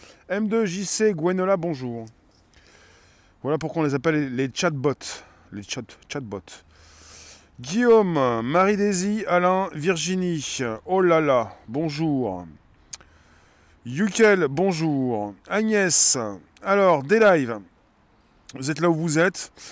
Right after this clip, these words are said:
avec votre téléphone, vous consultez en direct. On est en direct, justement. Et puis ça concerne quelque chose qui s'installe beaucoup plus, puisque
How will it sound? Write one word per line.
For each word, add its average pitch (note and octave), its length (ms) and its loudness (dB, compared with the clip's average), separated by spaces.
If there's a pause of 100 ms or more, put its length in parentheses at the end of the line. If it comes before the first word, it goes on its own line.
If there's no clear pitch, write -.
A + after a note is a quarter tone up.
(200)
avec C#3+ 160 2
votre D3 160 -2
téléphone, D3+ 720 0 (380)
vous C#3+ 160 -4
consultez E3 420 -2
en D3+ 80 2
direct. D3+ 580 0 (440)
On C#3+ 120 -4
est D#3 60 0
en D3+ 160 0
direct, F3+ 400 0
justement. C#3+ 640 -4 (460)
Et A2+ 100 -8
puis C3+ 120 -12
ça D#3 160 0
concerne D3+ 460 -4
quelque D3+ 300 -6
chose F3+ 300 -2
qui - 140 -10
s'installe D#3 480 -2
beaucoup D3 300 -4
plus, G3+ 340 -4
puisque F3+ 480 -4